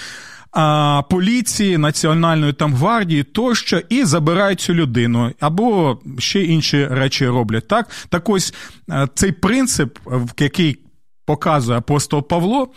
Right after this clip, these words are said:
і який ми бачимо у Авраама, використовувати зброю для того, щоб, з одного боку, захищати людей, бо це добро, і що робити? Справедливо знищувати або зупиняти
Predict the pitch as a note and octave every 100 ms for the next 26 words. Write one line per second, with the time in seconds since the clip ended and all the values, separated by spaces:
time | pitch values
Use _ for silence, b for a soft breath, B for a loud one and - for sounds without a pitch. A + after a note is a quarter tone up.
0 | B B B E3 - F#3+ F3 D#3 D3+ E3
1 | D3+ - D#3+ D#3 E3 C3+ G#2 A2 B2+ -
2 | - C#3 E3 E3 D#3 - G#3 A3+ G#3 F#3
3 | D3 A#2+ G#2 B2 F#3+ A#3 D3+ A2+ C3 C3+
4 | F#3 D#3 - C#3 - - D#3 E3+ G3 D#3
5 | C#3+ B2+ F2+ D#3+ - G#3+ - B3 C#4+ -
6 | D3+ G#2 - - A#2+ D3+ C#3 G#2+ G2+ _
7 | - - E3 - F3+ B2+ F#3+ F#3+ C#3 G2+
8 | - B B B - G#3 B3+ C#4 - _
9 | - - G3 A3 G#3+ A#3+ A#3+ A#3+ A#3+ A#3
10 | b b b b b b - - - G#3
11 | F#3+ D3+ C#3+ D3+ D#3+ G3+ B3 C#4 - -
12 | - B2+ A#2 D#3 D3 - F#3+ G3+ G#3 A#3
13 | A3 F#3 C#3+ E3+ B2+ C3+ C#3+ B2+ A2 -
14 | G#3+